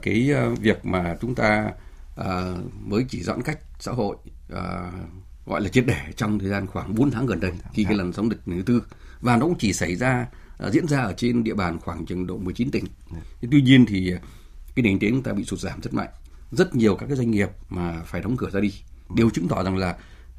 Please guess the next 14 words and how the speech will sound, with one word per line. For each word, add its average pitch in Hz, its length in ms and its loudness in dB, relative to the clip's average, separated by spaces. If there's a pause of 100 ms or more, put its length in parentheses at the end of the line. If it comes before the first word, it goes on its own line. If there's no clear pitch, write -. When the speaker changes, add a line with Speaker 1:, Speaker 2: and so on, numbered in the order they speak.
Speaker 1:
cái 135 140 2
sức - 280 0
chịu 160 100 4
đựng 160 160 2
của 101 80 -4
doanh 107 120 2
nghiệp 95 140 -2
hiện 95 120 -4
nay 95 200 -4 (100)
nó 92 140 -6
đang 92 240 -2
rất 120 220 -6
là 85 300 -8 (100)
yếu. 123 220 6